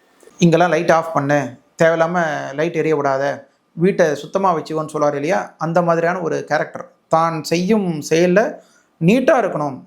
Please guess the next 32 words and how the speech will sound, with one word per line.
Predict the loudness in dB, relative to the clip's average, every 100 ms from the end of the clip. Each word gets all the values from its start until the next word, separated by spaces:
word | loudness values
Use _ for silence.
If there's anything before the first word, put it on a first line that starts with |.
| -4
அப்படின்னு | -2 -2 -2
நினைக்கிறவர். | -2 0 -2 -4 -10 _ -2
எல்லாமே | 0 0 -2
கரெக்டா, | -4 -4 -2 -2 -2
பர்ஃபெக்டா | -4 -4 -4 -2
இருக்கணும்னு | -2 -4 -4 -4
நினைக்கிறவர். | -4 -4 -4 -8 _ _ _ _
பையன் | 0 2 0
அப்படி | 2 2
கிடையாது. | 2 2 0 -4
இந்த | -4
படத்துல | -2 0 0 -2
ரசிக்கக்கூடிய | -4 -4 -4 -2 -2 -2
காட்சிகள் | -2 -4 -2 -2 -2 0
நிறையா | 0 2 2
இருக்கு. | -2 -8 -20 _ _ _ -2
ஒண்ணும் | 2 4
இல்ல, | 2
அவரு | 0 -2 -4 -4 -8 -4
ஃப்ளாட்டுக்கு | -2 0 -2 -2 -2
உள்ள | -2 0 0
வருவாரு. | 2 0 0
உள்ள | -2 -6 -2 0
வந்த | -2 -2 0
உடனே | 0 0 -4 -6 -8 -14 _ _ _ _ _ 0
கதவு | 2 4 2
திறந்தா | 2 2
வீட்டுல | 2 0 2 2 2 0 -4
எல்லா | -6 0 0 2 0 -2 -4 -6 -2
லைட்டும் | -2 0 0
எரிஞ்சிட்டு | 0 0 -2
இருக்கும். | -4 -8